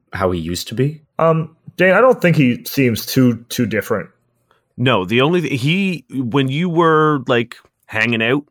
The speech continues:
Speaker 3: during your tempering, he never had the silver liquid powers. Like, he was never
Speaker 2: Yeah.
Speaker 3: able to do any of the things that he did. But in terms of, like, temperament, the only time he really sort of, like,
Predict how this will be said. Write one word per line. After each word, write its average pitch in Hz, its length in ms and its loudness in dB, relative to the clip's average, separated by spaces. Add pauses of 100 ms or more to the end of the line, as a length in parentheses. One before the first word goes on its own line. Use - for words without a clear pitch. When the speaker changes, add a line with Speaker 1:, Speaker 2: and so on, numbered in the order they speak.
(280)
Speaker 3:
during 117 260 0
your 110 120 -4
tempering, 165 680 -2
he - 160 -4
never 151 240 0
had 135 220 0
the 113 80 -2
silver 101 320 -4
liquid 90 480 -8
powers. 120 680 -6 (140)
Like, 107 100 -6
he 113 100 -6
was 104 140 -6
never 110 220 -2
Speaker 2:
Yeah. 87 60 -6
Speaker 3:
able 98 160 -10
to - 120 -20
do 98 220 -6
any 98 180 -8
of 95 60 -6
the 92 40 -10
things 95 280 -10
that 95 100 -8
he 92 100 -6
did. 135 360 -2 (420)
But 120 220 0
in 117 100 -4
terms 139 300 -2
of, 117 100 -6
like, 110 220 -2
temperament, 147 560 -6 (100)
the 123 160 -2
only 175 220 0
time 160 260 0
he 135 180 -2
really 127 400 0
sort 120 240 -4
of, 101 160 -6
like, 101 320 -2